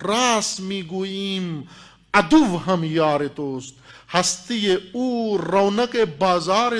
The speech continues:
دوست۔ سچ پوچھو تو میں بتاؤں تمہیں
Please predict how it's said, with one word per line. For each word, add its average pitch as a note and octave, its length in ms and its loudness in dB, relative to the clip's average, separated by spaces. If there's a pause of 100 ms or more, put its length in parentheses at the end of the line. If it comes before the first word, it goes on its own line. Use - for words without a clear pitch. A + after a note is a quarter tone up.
(120)
دوست۔ G3+ 500 -4 (1000)
سچ - 400 -2
پوچھو C4 340 -4 (480)
تو F3 100 -8
میں E3+ 160 0
بتاؤں F3 300 -2
تمہیں G#3+ 260 -8